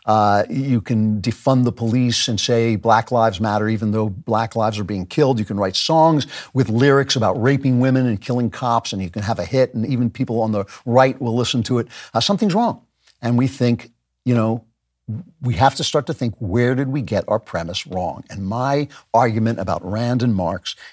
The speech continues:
is that their premise that there is no God is wrong, and that you can follow the logic of that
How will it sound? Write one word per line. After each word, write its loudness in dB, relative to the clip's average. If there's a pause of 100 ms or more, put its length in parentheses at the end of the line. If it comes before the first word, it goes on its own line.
is -10
that -4
their -4
premise 0
that -14
there -10
is 2
no 4
God 0 (240)
is -10
wrong, 2
and -4
that -6
you -10
can -10
follow 2
the -4
logic 2
of -12
that -8